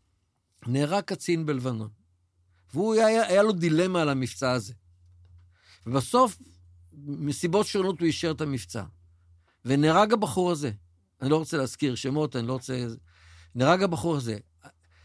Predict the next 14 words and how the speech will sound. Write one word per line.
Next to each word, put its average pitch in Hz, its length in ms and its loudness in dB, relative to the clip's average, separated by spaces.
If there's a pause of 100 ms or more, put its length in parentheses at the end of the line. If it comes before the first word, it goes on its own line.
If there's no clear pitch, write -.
(640)
היה, 147 240 0 (300)
יש-, 123 260 -4 (520)
הוא 143 100 -2
ישב 190 320 4
בוקר 175 340 4
שלם, 127 420 -2 (640)
אחרי 135 300 -2
הלילה 123 760 2
הזה, 117 280 -4 (1080)
ואמר, 123 440 0 (580)
"למה 135 440 0 (140)
נכנעתי? 135 800 -2 (600)
למה 139 340 2
נכנעתי 143 760 -2